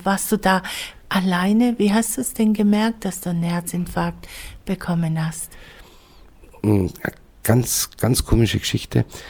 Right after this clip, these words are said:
Speaker 2: Äh, was mir fehlte an dem Tag, das waren die Anzeichen zu sowas. Weil man spricht ja immer davon, äh, der linke Arm oder das Ziehen im Kinn oder, äh,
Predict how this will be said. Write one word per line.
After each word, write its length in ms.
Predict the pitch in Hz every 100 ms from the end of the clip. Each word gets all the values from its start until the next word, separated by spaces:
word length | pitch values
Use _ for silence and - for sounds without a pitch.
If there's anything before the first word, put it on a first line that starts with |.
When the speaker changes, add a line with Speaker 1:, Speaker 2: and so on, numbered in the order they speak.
| - - -
Speaker 2:
Äh, 340 | 98 92 92 82
was 200 | 90 101
mir 200 | 120 131
fehlte 500 | - 98 131 131 127
an 120 | 120
dem 180 | 117 110
Tag, 300 | 120 135 -
das 180 | 101
waren 180 | 95 98
die 100 | 87
Anzeichen 540 | 78 139 - 87 82 78
zu 140 | 78
sowas. 500 | 78 80 80 - - - - - - -
Weil 300 | 85 90 90
man 220 | - 85
spricht 320 | 80 - - 90
ja 80 |
immer 140 | 90 92
davon, 500 | 87 - 87 90 -
äh, 360 | 92 92 - - -
der 100 | 85
linke 380 | 82 82 - -
Arm 480 | 95 95 92 95 87
oder 540 | - 76 87 82 78 - - - - -
das 280 | - -
Ziehen 400 | - 95 92 90
im 220 | 80 - -
Kinn 640 | - 117 110 110 101 98
oder, 920 | - 82 76 90 50 - - - - -
äh, 260 | - 175